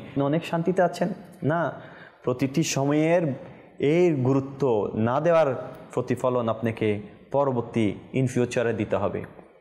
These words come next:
হয়তো আপনার দ্বিতীয় অধ্যায় যখন আপনি,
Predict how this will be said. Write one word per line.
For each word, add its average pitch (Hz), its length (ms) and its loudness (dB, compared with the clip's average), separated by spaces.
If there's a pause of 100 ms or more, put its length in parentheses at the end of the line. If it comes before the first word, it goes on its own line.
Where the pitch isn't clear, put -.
(240)
হয়তো 156 460 0 (400)
আপনার 127 540 0 (420)
দ্বিতীয় 127 340 2
অধ্যায় 123 540 0
যখন 127 260 0
আপনি, 110 400 -2